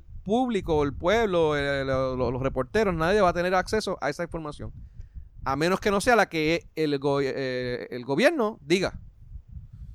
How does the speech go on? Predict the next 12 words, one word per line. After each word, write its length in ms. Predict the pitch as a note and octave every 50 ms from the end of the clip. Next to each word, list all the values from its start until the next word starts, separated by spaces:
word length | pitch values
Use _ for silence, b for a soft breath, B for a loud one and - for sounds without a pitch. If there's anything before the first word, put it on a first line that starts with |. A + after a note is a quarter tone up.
| - - - - - - - - - - - - - - - -
Y 120 | C#3+ C#3+
pues 200 | - D#3+ D3+ D3
hay 160 | D3+ E3+ F3+
una, 320 | G3 A3 A3+ A3 G#3 G3 F3
hay 140 | F3 F3 F3+
un, 100 | G3 -
hay 140 | F3 F3 F3
un 80 | G3 G3+
revolú 360 | A3 A3+ A3 G#3 G#3 G3+ G#3
que 140 | - G#3+ F#3+
eso, 1040 | F3+ - G#3 G3+ G3 F#3 F3 E3+ D#3+ D3+ C#3+ C#3 B2+ B2+ B2 A#2 A2+ G2 - - -
pues, 200 | - D3+ D3 C3+